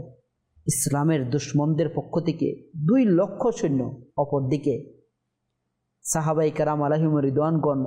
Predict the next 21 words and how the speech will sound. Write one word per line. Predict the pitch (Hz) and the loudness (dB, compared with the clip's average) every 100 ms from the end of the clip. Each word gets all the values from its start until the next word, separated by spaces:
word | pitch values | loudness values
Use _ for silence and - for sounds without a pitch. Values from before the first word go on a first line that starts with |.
| - | -2
এর | 147 135 - | 0 0 -2
পক্ষ | - - | -4 -4
থেকে | 135 131 - - _ _ _ _ _ _ 147 | -4 -4 -6 -20 _ _ _ _ _ _ 0
মাত্র | 143 135 - 127 - - | 0 -2 -2 -2 -4 -4
তিন | 190 202 175 | 0 4 2
হাজার | 123 139 139 147 127 117 - - _ _ _ | 2 0 2 0 -2 -6 -18 -20 _ _ _
সৈন্য | - - 147 143 | -8 -2 0 2
নিয়ে | 151 139 123 - - - _ _ | 4 2 2 -2 -14 -20 _ _
শত্রুর | - 170 160 - 147 117 | -6 -6 -4 -2 0 2
মোকাবেলায় | 131 135 143 135 120 98 - _ _ _ _ _ | 0 0 0 0 0 -4 -14 _ _ _ _ _
নেমে | 143 143 143 | 2 2 2
গেলেন। | 117 101 - - _ _ _ _ _ _ - 135 | 0 -4 -6 -12 _ _ _ _ _ _ 0 2
দুই | 180 180 | 4 4
লক্ষ | 180 180 202 | 2 0 0
সৈন্যের | 175 - 190 185 185 170 | 0 0 2 4 4 2
বিরুদ্ধে | 135 123 180 180 156 175 131 | 0 2 2 2 2 2 2
মাত্র | 143 190 - 226 | 0 0 0 -2
তিন | - 277 294 311 | 0 2 4 4
হাজার | 240 208 202 | 2 2 0
সৈন্যের | - 180 180 175 139 | 0 0 2 4 2
বীরত্ব | 123 143 180 185 - 160 131 107 | 0 2 2 0 -2 -2 -2 -6